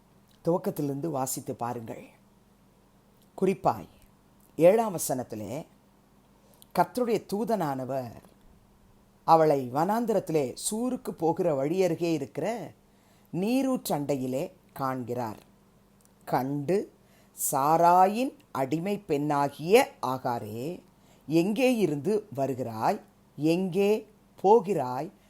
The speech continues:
என்று கேட்டார். அதற்கு அவள் பதில் கொடுக்கிறா, "நான் என்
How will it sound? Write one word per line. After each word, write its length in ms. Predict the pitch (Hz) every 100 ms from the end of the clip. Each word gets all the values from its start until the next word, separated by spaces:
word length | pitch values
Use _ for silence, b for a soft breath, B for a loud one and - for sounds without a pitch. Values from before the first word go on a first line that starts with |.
| b b
என்று 440 | - 165 123 113 180
கேட்டார். 560 | 147 123 - - - - _ _ _ _ _ _ _ _ -
அதற்கு 340 | 143 143 - 127
அவள் 580 | 120 123 143 196 131 - _ _ _ -
பதில் 320 | 151 147 202
கொடுக்கிறா, 420 | 180 143 - 113 120 - -
"நான் 540 | 147 156 190 233 -
என் 320 | 131 143 165